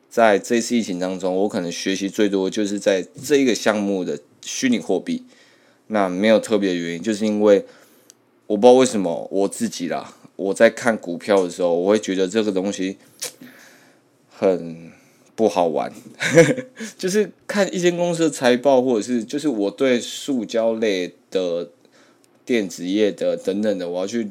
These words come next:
了解他们公司的价值，我可能真的比较没有办法提起劲。我有很努力想要去试过，但是我发现现阶段的我可能还没办法。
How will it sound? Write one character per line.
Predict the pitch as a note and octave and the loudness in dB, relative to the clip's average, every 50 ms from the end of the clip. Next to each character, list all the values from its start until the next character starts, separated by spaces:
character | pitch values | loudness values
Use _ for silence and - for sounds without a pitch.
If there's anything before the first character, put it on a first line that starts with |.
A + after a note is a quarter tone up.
| - - - G#2 | -10 -16 -12 -6
了 | G#2 G2+ G2 G#2 | -2 -2 0 0
解 | G#2 - G2 - | 0 -2 -4 -6
他 | G2+ G#2 | -4 -4
们 | G#2+ G2+ G2 F#2 | -4 -4 -4 -4
公 | - G2 G2 G2+ F#2+ | -2 -2 -2 -2 -4
司 | - G2+ G2 | -6 -8 -6
的 | F#2+ F#2 | -6 -6
价 | F2 - - - C3 G#2+ F#2+ - | -6 -4 0 0 0 0 0 -6
值， | - - - - - - C#2+ C#2+ _ _ _ - _ _ _ _ _ | -12 -14 -16 -16 -16 -16 -18 -18 _ _ _ -20 _ _ _ _ _
我 | - G#2 G#2+ A#2 | -6 -2 -2 -2
可 | A#2 - - - A2 G2 F2 | -2 -4 -10 -6 -4 -4 -4
能 | E2 E2 D#2 C#2 C2+ - _ _ _ | -4 -8 -12 -14 -14 -18 _ _ _
真 | - - B2 B2+ | -2 0 0 2
的 | B2+ A#2 | 2 2
比 | F2 - - | 0 0 -4
较 | - - G2+ G2 - - | -2 0 0 -2 -2 -4
没 | F#2 G2+ G2+ | -6 -4 -2
有 | F#2+ | 0
办 | F#2+ F#2+ F2 | 0 -2 -2
法 | E2 - | -4 -6
提 | - - E2+ E2+ | -8 -8 -8 -8
起 | E2+ - - - - | -8 -10 -14 -16 -14
劲。 | - - F#2+ - - - _ _ _ _ - | -10 -8 -8 -8 -10 -16 _ _ _ _ 2
我 | A2 C#3 | 4 6
有 | D#3+ C#3+ | 6 8
很 | A#2 A2+ A#2+ | 6 6 4
努 | A#2 G#2+ G2 | 4 2 2
力 | G#2+ A2 | 0 0
想 | F#2+ F#2+ E2+ | -2 -4 -6
要 | F2+ | -6
去 | F#2+ F#2+ | -6 -6
试 | F#2 - - F#2+ F2+ | -8 -8 -10 -10 -10
过， | D#2+ - E2+ | -8 -8 -8
但 | F2+ A2 A2 | -4 -4 -4
是 | A#2+ B2 | -2 -2
我 | G#2 F2 | -2 -2
发 | F2 F2+ F#2 F#2+ | -2 -2 -4 -2
现 | F#2 G2+ F#2+ - - - - - | -2 -4 -6 -6 -8 -20 -20 -12
现 | - - D3 B2+ | -6 -2 -2 0
阶 | G#2+ A#2+ A2+ | 0 0 2
段 | A#2 A2+ G#2+ | 2 4 2
的 | G#2 | 2
我 | F#2 F2+ E2+ C2+ - | 0 -2 -4 -6 -6
可 | - - G#2+ | -6 -4 -4
能 | F2+ F2+ | -4 -4
还 | E2+ F#2 F2+ | -4 -6 -6
没 | F2+ F2 F2 | -6 -6 -6
办 | F#2 F2+ F2+ F2 | -6 -6 -6 -6
法。 | - F2+ - - | -8 -10 -10 -10